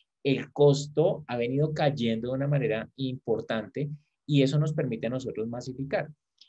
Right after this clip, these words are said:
El tema del desarrollo de las apps, por decir algo, ha bajado considerablemente. Hoy en día pueden costar entre el quince y el veinte por ciento a lo que costaban hace tres años.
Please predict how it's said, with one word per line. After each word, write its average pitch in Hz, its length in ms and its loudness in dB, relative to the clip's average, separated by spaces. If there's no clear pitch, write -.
El 139 140 0
tema 147 240 6
del 160 120 4
desarrollo 123 520 0
de 135 80 6
las 117 240 -2
apps, 131 400 -4
por 104 140 -12
decir 101 260 -8
algo, 107 220 -2
ha 101 80 -2
bajado 127 500 0
considerablemente. 110 840 -4
Hoy 117 100 -6
en 117 80 -8
día 117 160 -4
pueden 117 220 -6
costar 107 380 -8
entre - 280 -10
el 104 140 -14
quince 143 300 -2
y - 20 -4
el 139 80 -4
veinte 107 320 -8
por 120 180 -8
ciento 104 480 -10
a - 100 -6
lo 120 120 0
que 107 140 -6
costaban 101 440 -6
hace 107 200 -10
tres - 260 -6
años. 98 340 -6